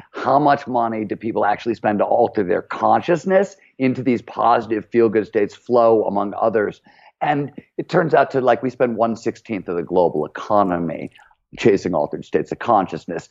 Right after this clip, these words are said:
So yes, not only, like, do I think it's real, a lot of smart people have thought it's real. And if you're simply going by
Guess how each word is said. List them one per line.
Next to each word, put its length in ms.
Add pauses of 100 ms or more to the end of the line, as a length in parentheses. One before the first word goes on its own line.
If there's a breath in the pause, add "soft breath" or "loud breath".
(180 loud breath)
So 320 (240 loud breath)
yes, 640 (300)
not 320
only, 400
like, 320
do 160
I 100
think 240
it's 220
real, 300
a 100
lot 260
of 60
smart 240
people 200
have 120
thought 240
it's 220
real. 240
And 120
if 120
you're 200 (200)
simply 400
going 320
by 240